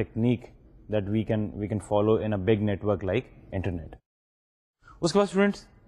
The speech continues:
کچھ اس کی ریمیڈی ہم لوگوں نے پڑھی تھی۔ So what's the solution about that؟ اور اس سولوشن کے بارے میں میں نے آپ کو بتایا تھا کہ we use the concept of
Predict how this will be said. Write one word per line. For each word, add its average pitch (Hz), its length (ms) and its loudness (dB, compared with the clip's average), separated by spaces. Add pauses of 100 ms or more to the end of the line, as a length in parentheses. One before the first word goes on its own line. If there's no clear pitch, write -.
کچھ - 360 -4
اس - 140 -4
کی 147 200 2
ریمیڈی 120 400 2
ہم 135 120 0
لوگوں 131 160 2
نے 135 80 0
پڑھی 120 240 -2
تھی۔ - 140 -16
So 110 220 -2
what's 117 260 2
the - 180 -2
solution 117 540 0
about 107 280 0
that؟ 104 100 -6 (760)
اور 127 140 0
اس 135 80 -4
سولوشن 135 400 0
کے 147 60 2
بارے 139 200 4
میں 135 80 0
میں 135 80 0
نے 131 40 2
آپ 127 100 -2
کو 135 80 -4
بتایا 110 320 2
تھا 131 140 -2
کہ - 360 -8
we 117 60 2
use 120 300 2
the 113 280 -2
concept 110 400 -2
of 113 80 2